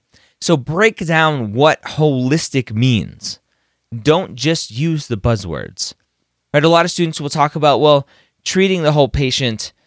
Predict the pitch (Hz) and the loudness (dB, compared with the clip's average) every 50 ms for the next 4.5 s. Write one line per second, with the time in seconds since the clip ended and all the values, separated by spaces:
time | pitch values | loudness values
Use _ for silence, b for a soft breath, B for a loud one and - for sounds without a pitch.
0 | _ _ _ _ _ _ _ _ _ _ _ _ _ - 113 120 123 117 117 - | _ _ _ _ _ _ _ _ _ _ _ _ _ -6 -2 0 2 0 0 -2
1 | - - _ _ _ _ - 104 107 110 127 135 139 139 131 127 113 98 - 123 | -8 -20 _ _ _ _ -8 -4 -2 0 2 2 2 2 0 -2 -4 -4 0 2
2 | 110 113 113 113 104 98 - - - - 117 98 80 67 - _ - - 110 95 | 2 2 2 0 -2 -4 -6 -6 -4 -2 0 0 -2 -4 -8 _ -12 -8 -6 -6
3 | 87 80 - - 92 76 71 67 76 85 98 101 123 131 147 147 135 120 120 120 | -6 -6 -8 -8 -8 -8 -8 -8 -8 -8 -4 -2 0 0 2 2 0 0 -2 -2
4 | 117 - 131 117 107 107 107 104 98 | -2 -2 -2 0 2 2 0 -2 -4